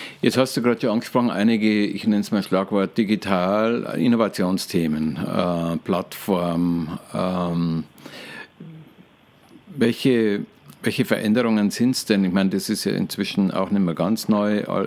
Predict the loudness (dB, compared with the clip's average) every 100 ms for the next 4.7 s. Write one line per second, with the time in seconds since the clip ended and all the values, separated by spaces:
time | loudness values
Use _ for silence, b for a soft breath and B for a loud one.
0 | -2 0 2 2 2 0 -6 B B B
1 | B B B B B B _ -2 0 2
2 | 0 0 2 2 0 0 0 2 2 0
3 | -4 0 0 2 0 2 0 2 2 2
4 | -2 -2 0 2 4 4 2